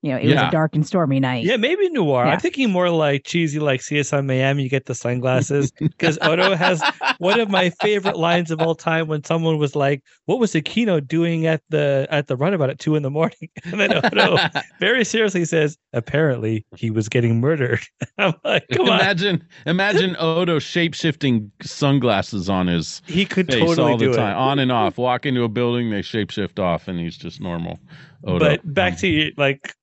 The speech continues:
Speaker 3: seriously though, I think that
Speaker 2: Yeah.
Speaker 3: would be cool because you don't know. It'd be fun to h-, see, like, this is where you could go with the characters. You could either have him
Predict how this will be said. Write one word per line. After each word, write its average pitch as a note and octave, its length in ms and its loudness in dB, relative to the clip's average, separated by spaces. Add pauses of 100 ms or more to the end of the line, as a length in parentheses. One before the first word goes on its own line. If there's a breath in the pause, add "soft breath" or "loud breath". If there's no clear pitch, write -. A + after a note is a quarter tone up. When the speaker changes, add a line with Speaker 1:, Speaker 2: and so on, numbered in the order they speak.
Speaker 3:
seriously C#3+ 520 0
though, A#2 140 0
I C3 100 2
think E3+ 220 -4
that E3+ 80 2
Speaker 2:
Yeah. E3 60 4
Speaker 3:
would E3 80 2
be E3 100 -4
cool D#3+ 280 -2
because A2+ 420 -4
you A#2 100 -6
don't D#3+ 300 2 (640 loud breath)
know. D3+ 300 0
It'd E3+ 140 0
be F3+ 100 0
fun G#3 260 0
to A3+ 160 -4
h-, E3+ 180 -4
see, F#3 200 -2
like, C#3 320 -2 (520 soft breath)
this F3 200 -2
is E3+ 100 -4
where D#3+ 120 2
you E3+ 80 0
could D3+ 100 -10
go D3 80 0
with C3+ 120 0
the B2+ 60 -8
characters. B2+ 380 -2
You A#2+ 80 0
could C3 120 -2
either C#3 200 2
have C3 320 0
him A2+ 400 -4